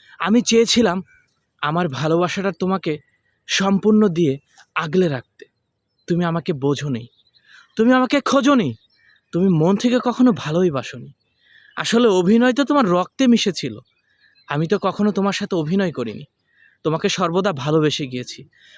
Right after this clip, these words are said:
আজও ভালোবাসি। ভালোবাসার মর্যাদা কি সবাই দিতে জানে? ভালোবাসা নিয়ে শুধু অভিনয় করতে জানে। ভালোবাসা যদি সবাই বুঝতো, তাহলে পৃথিবীতে মানুষ কখনো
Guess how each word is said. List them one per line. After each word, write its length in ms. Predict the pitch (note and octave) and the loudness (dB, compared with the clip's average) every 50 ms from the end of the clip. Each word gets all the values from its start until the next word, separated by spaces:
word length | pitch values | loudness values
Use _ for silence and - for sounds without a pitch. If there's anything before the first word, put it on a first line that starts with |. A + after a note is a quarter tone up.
| - - | -10 -6
আজও 260 | G3 G3+ A3 G#3 C#4 | -6 -2 0 0 2
ভালোবাসি। 560 | B3 B3 C4 B3 A3+ G3+ F3 D3 - - C#3+ B2 - _ _ _ _ _ _ _ | 2 2 2 2 2 0 -2 -2 -4 -4 -6 -8 -10 _ _ _ _ _ _ _
ভালোবাসার 560 | - B2 B2+ C#3+ D3 D#3 E3+ F3 - - F#3+ E3+ D#3 D3 | -12 -6 -4 -2 0 0 0 0 -2 -2 -2 -2 0 0
মর্যাদা 380 | D3+ D3+ D3 C#3+ E3+ F3+ F#3+ F#3+ | 0 0 0 -2 -2 -2 -2 -4
কি 120 | - G#3 | -4 -4
সবাই 260 | - G3+ F#3+ G3 G3+ F3 | -6 -4 -4 -2 -2 -2
দিতে 220 | D#3 F3 E3 G3+ | -4 -4 -4 -4
জানে? 240 | F#3+ G3 G3+ F3 C3 - _ _ _ _ _ - - - - _ - | -4 -4 -4 -6 -8 -12 _ _ _ _ _ -20 -20 -20 -10 _ -2
ভালোবাসা 460 | D#3 F3 A3 B3+ C#4 D4 C#4+ - D4+ D4+ | 0 2 2 2 2 2 0 0 0 2
নিয়ে 140 | D4 D#4 C#4+ | 2 2 2
শুধু 220 | - C#4 A#3+ B3 A3+ | 2 2 2 4 4
অভিনয় 440 | A3 G3 F#3 G#3 A#3 A#3 A#3 A3 F3 | 4 4 4 4 4 4 2 0 0
করতে 300 | - E3 C#3 - - C3 | -2 -4 -6 -4 -6 -8
জানে। 240 | A#2 A#2+ A#2+ B2 C3 - _ _ _ _ _ _ _ _ _ _ _ - | -8 -8 -10 -12 -14 -18 _ _ _ _ _ _ _ _ _ _ _ -14
ভালোবাসা 580 | A2+ - A#2+ C3 C#3 D3+ D#3+ D#3+ D#3+ D#3 - F#3 | -12 -8 -4 -2 -2 0 0 0 0 -2 -2 -2
যদি 200 | E3 E3+ F3+ F#3 | -2 0 0 0
সবাই 320 | - - F#3 D#3 D#3+ F3+ F3+ | -2 -2 -2 -2 0 -2 0
বুঝতো, 360 | D#3 D#3+ E3+ D#3+ - - A#3 G3+ D3 - - _ _ _ _ _ _ - - _ _ | 0 -2 -2 -4 -2 -2 0 0 0 -2 -6 _ _ _ _ _ _ -20 -20 _ _
তাহলে 240 | - C3+ D3 D#3 E3+ E3+ - | -6 -2 0 0 0 0 0
পৃথিবীতে 440 | - F3+ F#3 D#3 - G#3+ A3+ G3+ A#3 A3 E3+ D3 | -2 -2 0 0 0 0 0 0 0 0 0 0
মানুষ 240 | D3 D#3+ E3+ D3+ B2 - - - _ _ _ _ _ _ _ _ - | 0 0 -2 -2 -4 -6 -12 -20 _ _ _ _ _ _ _ _ -6
কখনো 280 | D3+ D3 - F#3 F#3+ | -6 -4 -2 -4 -4